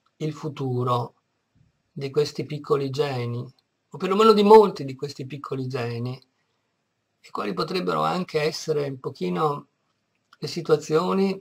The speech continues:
che pur di soddisfare, pur di permettere questa situazione, queste combinazioni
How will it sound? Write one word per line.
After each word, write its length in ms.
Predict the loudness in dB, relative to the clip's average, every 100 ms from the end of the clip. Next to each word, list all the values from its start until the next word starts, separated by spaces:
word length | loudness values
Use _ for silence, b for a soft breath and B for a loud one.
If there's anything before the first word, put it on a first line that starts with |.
| -8
che 180 | -8 -6
pur 380 | 0 4 4 2
di 120 | -4
soddisfare, 880 | -4 -4 -4 -4 -2 0 0 -4 -6
pur 220 | -8 -8
di 340 | -6 -8 -8 -4
permettere 640 | -2 0 -4 -4 -6 -4
questa 280 | -4 -4 -8
situazione, 680 | -10 -10 -10 -6 -6 -6 -10
queste 240 | -12 -14
combinazioni 880 | -12 -10 -10 -10 -8 -8 -8 -10